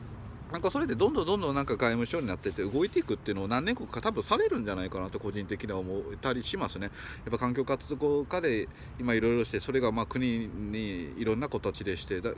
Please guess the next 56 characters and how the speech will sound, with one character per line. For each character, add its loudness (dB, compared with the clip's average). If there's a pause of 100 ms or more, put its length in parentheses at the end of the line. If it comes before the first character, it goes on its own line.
(120)
だ 2
か 4
ら -
も 2
の 2
す -2
ご 8
い 10
先 2
見 0
の 0
目 2
が 2 (280)
や 2
っ 2
ぱ 0
あ 8
る 4
ん -6
だ 6
ろ 4
う 0
な 2
っ -12
て -2
い 0
う 0
ふ -8
う -2
に -2
思 0
っ -6
て -4
る -6
し、 -8
ま -4
あ、 -2
実 0
際 6
そ 0
れ 4
で 6 (240)
環 2
境 2
が 6
悪 4
く 4
な 2
っ -4
て、 0 (280)
あ 2
の 0
ね、 0
き-、 -12 (300)
水 0
温、 -2